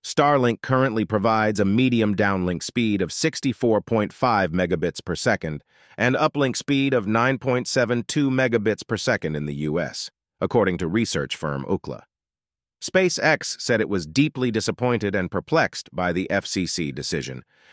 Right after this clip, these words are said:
which it argued singles out SpaceX for not meeting R D O F speed requirements years before it had any obligation to do so. International regulators reached a compromise on potential changes to satellite transmission power limits.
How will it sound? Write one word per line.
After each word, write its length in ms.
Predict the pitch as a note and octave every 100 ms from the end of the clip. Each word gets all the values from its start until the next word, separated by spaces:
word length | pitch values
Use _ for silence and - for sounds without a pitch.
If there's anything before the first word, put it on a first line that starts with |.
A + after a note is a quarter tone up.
| -
which 180 | C#3+ D3
it 100 | C3
argued 400 | D3 C#3 C3+ A#2
singles 460 | - C#3 B2+ B2
out 200 | B2+ A2+
SpaceX 720 | - - B2 G#2+ F2 C2 - -
for 120 | F#2+
not 220 | G#2 -
meeting 320 | G#2+ G#2+ G2+ -
R 200 | G2 G#2
D 220 | G#2+ G2+
O 140 | G2 G2
F 180 | F#2+
speed 340 | - - C3 G#2
requirements 640 | F#2+ G#2 G2+ F#2+ F#2+ -
years 600 | F#2+ G2+ C3 B2 E2 D#2
before 340 | D2 E2 G2+ F#2
it 80 |
had 140 | F#2 F2
any 180 | F2+ F2
obligation 600 | E2+ E2+ G2 A#2+ - D2+
to 80 | D2
do 180 | E2
so. 320 | D2+ D#2+ C2 - _ _ _ - - - - - _ _ _ _ _ _ _ -
International 640 | A3 A#3+ G3+ F#3 F3 D#3
regulators 640 | C#3 D3 G#2+ F2+ D2+ F2+ G2
reached 320 | G#2+ A#2+ -
a 60 | G#2
compromise 720 | C#3+ D3+ B2 G2+ F#2+ F#2+ G2+
on 200 | G2+ G2
potential 480 | G2+ - C#3+ C3 A#2+
changes 520 | - D3 C#3 F2+ F2+
to 140 | G#2+
satellite 540 | - C#3+ C3 A2+ G#2+ F#2+
transmission 600 | A#2 A2+ G2+ A#2+ G#2 G2
power 320 | F#2 E2 D#2
limits. 460 | C#2 C2 - -